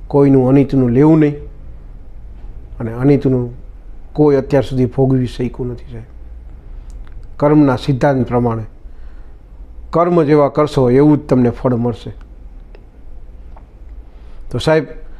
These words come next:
આ વીડિયો તમને કેવો લાગ્યો? વીડિયો ગમ્યો હોય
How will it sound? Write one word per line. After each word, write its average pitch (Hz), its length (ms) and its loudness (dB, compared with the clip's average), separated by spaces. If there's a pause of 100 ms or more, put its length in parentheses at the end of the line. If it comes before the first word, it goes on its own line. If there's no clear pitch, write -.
(160)
આ 131 40 0
વીડિયો 151 280 4
તમને 160 220 2
કેવો 208 280 4
લાગ્યો? 135 360 2 (680)
વીડિયો 165 260 4
ગમ્યો 190 320 4
હોય 131 200 0